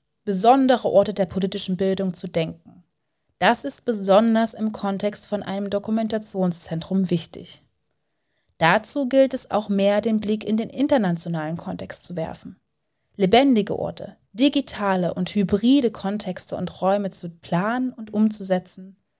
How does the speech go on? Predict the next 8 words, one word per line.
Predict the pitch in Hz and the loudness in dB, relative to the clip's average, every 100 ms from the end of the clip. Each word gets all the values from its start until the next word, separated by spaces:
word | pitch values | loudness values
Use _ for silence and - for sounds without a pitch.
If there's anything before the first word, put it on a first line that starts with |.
| _ _ _ _ | _ _ _ _
das | 170 214 - - | 4 4 -4 -6
gilt | - 262 254 | 4 4 4
es | 262 - | -4 -10
hier | - 202 208 208 - _ _ | -6 0 0 0 -8 _ _
zu | - - | -10 -4
erproben. | 233 - - 185 147 - - _ _ _ _ _ _ _ _ _ _ _ _ _ _ _ _ _ - | -4 -4 2 4 4 -2 -18 _ _ _ _ _ _ _ _ _ _ _ _ _ _ _ _ _ 2
Gedanke | 240 277 277 | 6 6 4
vier. | - - 160 | 0 -4 -8